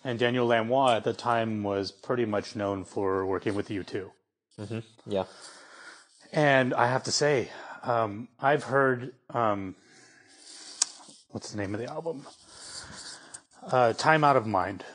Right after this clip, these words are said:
Speaker 1: which is an album he did with Lanois much later, which is
Speaker 2: Yeah.
Speaker 1: he won a Grammy for that, and it's, it was his, the beginning of the late Bob Dylan revival. Um, but I'd never heard Oh Mercy.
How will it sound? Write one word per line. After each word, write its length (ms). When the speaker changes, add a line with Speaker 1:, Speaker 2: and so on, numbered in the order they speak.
Speaker 1:
which 220
is 240
an 160
album 300
he 100
did 160
with 160
Lanois 380
much 260
later, 320
which 180
is 60
Speaker 2:
Yeah. 80
Speaker 1:
he 100
won 160
a 60
Grammy 360
for 140
that, 320
and 340
it's, 220
it 140
was 160
his, 260
the 80
beginning 360
of 140
the 100
late 500
Bob 420
Dylan 280
revival. 560
Um, 420
but 100
I'd 180
never 220
heard 220
Oh 100
Mercy. 400